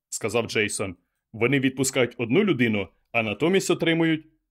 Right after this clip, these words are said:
«На скількох ти встановила жучки? На десятки людей? Сотні?» «Можливо, сто п'ятдесят», подумавши, відповіла вона. «Це жорстоко». «Та невже?»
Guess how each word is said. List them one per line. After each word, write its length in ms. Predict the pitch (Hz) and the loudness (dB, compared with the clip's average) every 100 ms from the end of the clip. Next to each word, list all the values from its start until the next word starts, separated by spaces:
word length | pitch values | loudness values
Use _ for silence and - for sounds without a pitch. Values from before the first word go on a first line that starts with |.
| _ _ _ _ _ | _ _ _ _ _
«На 120 | 123 127 | -2 -2
скількох 420 | - 127 156 165 | 0 0 0 2
ти 80 | 190 | 0
встановила 520 | - 196 190 185 185 | 2 0 4 4 4
жучки? 540 | 185 180 - 185 175 _ _ - | 2 -4 0 0 0 _ _ -4
На 120 | 117 | -2
десятки 460 | 110 - 202 202 | -2 0 0 2
людей? 360 | 139 110 104 - | 0 2 0 -2
Сотні?» 580 | - - 202 180 113 98 _ _ _ _ _ _ _ _ _ _ _ - | -6 0 2 2 0 -2 _ _ _ _ _ _ _ _ _ _ _ -12
«Можливо, 640 | 165 214 226 233 226 202 | -6 -4 -4 -4 2 2
сто 240 | - 202 | 4 0
п'ятдесят», 680 | 196 190 156 127 127 151 160 _ _ _ _ | 2 0 2 0 0 0 -2 _ _ _ _
подумавши, 560 | - 104 139 156 139 127 | -2 2 2 2 0 -2
відповіла 480 | 113 113 110 113 117 | -2 -2 -2 0 2
вона. 360 | 113 107 95 - _ _ _ _ _ _ | 0 -2 -6 -10 _ _ _ _ _ _
«Це 180 | - 165 | -8 -6
жорстоко». 840 | 156 170 - 123 139 139 120 92 - _ _ _ | -2 0 0 2 0 2 -2 -2 -14 _ _ _
«Та 140 | - 254 | -2 2
невже?» 520 | 240 139 104 95 | 2 0 -2 -6